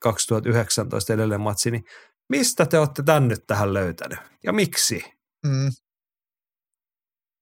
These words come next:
Speaker 1: Niin
Speaker 2: Ei.
Speaker 1: hiu-, hiukan vaikeet saada ajatukset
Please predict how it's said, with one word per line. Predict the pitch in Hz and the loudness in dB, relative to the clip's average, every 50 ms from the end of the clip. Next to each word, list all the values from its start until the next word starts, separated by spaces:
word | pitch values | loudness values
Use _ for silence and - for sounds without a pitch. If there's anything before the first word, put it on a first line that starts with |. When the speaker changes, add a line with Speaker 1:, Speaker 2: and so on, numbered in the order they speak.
| _ _ _ _ _ _ _ - | _ _ _ _ _ _ _ -2
Speaker 1:
Niin | 143 143 139 - | -2 -2 0 0
Speaker 2:
Ei. | - 139 120 - - - _ _ _ _ _ 185 | 0 0 0 0 -2 -6 _ _ _ _ _ 2
Speaker 1:
hiu-, | 185 - - 202 170 | 2 2 2 2 4
hiukan | 175 180 165 165 151 139 | 4 4 6 4 4 6
vaikeet | 139 135 127 123 123 120 101 - | 6 4 4 4 4 2 0 2
saada | - 123 110 104 107 | 2 2 4 4 4
ajatukset | 110 110 101 98 98 92 - - | 4 4 2 0 -2 -4 -4 -6